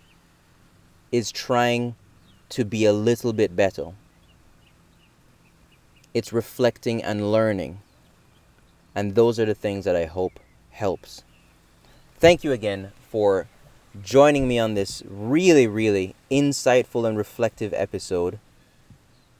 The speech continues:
We spoke about luck today. I hope you learned. I hope you made some notes maybe, so that you can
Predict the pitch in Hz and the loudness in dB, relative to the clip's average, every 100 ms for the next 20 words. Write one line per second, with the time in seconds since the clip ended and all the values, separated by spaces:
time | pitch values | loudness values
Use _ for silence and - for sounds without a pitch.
0 | _ _ _ _ _ 107 107 113 107 104 | _ _ _ _ _ -10 -6 -2 -2 2
1 | 95 73 90 92 - - 101 92 92 98 | 0 0 0 0 0 -6 -2 0 0 -2
2 | 95 98 90 95 92 92 - _ _ _ | -6 -6 -4 -2 -4 -8 -14 _ _ _
3 | 131 165 147 135 127 123 127 135 - 98 | -4 0 0 0 -2 -2 0 -2 -4 -6
4 | 87 76 80 - _ _ _ _ - 107 | -6 -8 -12 -16 _ _ _ _ -4 -2
5 | 92 104 101 98 | -2 -4 -8 -8